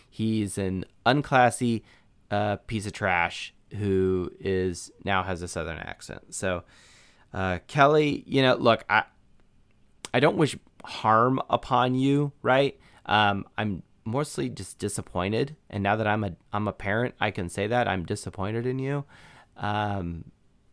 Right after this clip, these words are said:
I, I did not expect this from him, to be so abrupt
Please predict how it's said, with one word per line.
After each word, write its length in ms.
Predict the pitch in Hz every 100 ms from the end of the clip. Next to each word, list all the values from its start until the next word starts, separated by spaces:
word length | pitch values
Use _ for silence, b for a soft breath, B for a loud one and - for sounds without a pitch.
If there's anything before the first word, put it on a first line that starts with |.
| _
I, 260 | - - 113
I 40 |
did 120 | 117 123
not 180 | 123
expect 440 | 120 - - 107 -
this 280 | 151 - -
from 300 | - 151 156
him, 320 | 180 196 202 _ b b _ -
to 100 | 113
be 100 | 120
so 240 | - 127
abrupt 480 | 110 95 110 123 -